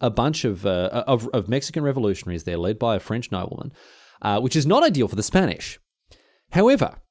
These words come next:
I don't know what happened. Honestly, this bloke is just a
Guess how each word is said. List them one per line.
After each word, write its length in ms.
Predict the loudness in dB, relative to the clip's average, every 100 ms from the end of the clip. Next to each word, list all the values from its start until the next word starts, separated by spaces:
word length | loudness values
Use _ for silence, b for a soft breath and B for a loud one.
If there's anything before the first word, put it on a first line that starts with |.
| _ _ _ _ _
I 140 | 2 4
don't 160 | 6
know 140 | 6 6
what 180 | 6 4
happened. 400 | 0 -4 -8 0
Honestly, 380 | 2 2 2 2
this 180 | 2 2
bloke 260 | 2 2
is 140 | 0 -4
just 240 | -4 -6
a 120 | -4